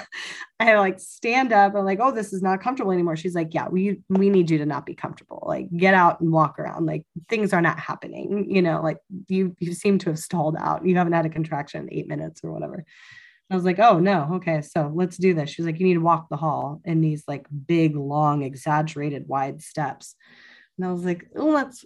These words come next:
that's super painful. Like, the bath was so nice." She was like, "Yeah, we're not doing that anymore. So you need to, we need to move this along."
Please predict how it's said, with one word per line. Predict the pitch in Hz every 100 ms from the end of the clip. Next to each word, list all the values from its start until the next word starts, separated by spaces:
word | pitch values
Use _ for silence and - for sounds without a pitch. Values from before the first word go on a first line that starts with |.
| _ -
that's | 220 220
super | 269 247 180
painful. | 226 320 359 190 185
Like, | 190 - - -
the | 185 196
bath | 196 247 262
was | 214 180 -
so | 180
nice." | 185 202 190
She | 185 190
was | 185
like, | 185 160
"Yeah, | - - _ _ -
we're | 190 190
not | 190 180 180
doing | 190 185
that | 156
anymore. | 175 165 156 160
So | -
you | 175 175
need | 175 175
to, | 170 156 - 165 -
we | 190
need | 185 170
to |
move | 160 151
this | 160 -
along." | - - 160